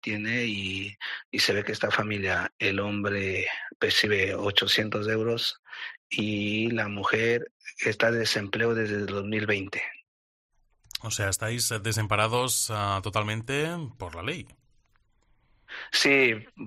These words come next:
Speaker 1: porque, claro, prácticamente ya hemos presentado recursos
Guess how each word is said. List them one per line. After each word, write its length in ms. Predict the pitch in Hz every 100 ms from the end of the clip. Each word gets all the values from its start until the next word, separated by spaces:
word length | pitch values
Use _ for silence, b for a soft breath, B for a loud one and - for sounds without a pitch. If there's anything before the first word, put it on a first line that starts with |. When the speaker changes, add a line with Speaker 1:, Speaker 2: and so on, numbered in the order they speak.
| 107
Speaker 1:
porque, 600 | 113 110 107 - 107 101
claro, 360 | 120 110 101
prácticamente 640 | 98 110 110 110 110 107 101
ya 180 | 104
hemos 320 | 107 107 107 -
presentado 640 | 104 101 110 101 107 107
recursos 720 | 104 101 - 107 - 92 -